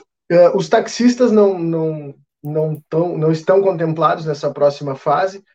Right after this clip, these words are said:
é, eles vão ser aí, acredito que pela idade mesmo, né, deputado? Não deve ter algum plano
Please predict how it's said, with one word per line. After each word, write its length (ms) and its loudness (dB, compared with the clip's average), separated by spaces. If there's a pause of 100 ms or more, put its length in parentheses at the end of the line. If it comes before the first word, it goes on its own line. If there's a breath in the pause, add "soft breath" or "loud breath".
(480)
é, 520 2
eles 260 -6
vão 180 -2
ser 240 -2
aí, 360 -2
acredito 480 -6
que 120 -12
pela 560 -2
idade 480 0
mesmo, 380 -4
né, 380 -6
deputado? 420 -6
Não 100 -16
deve 220 -6
ter 140 -4
algum 240 -4
plano 520 -2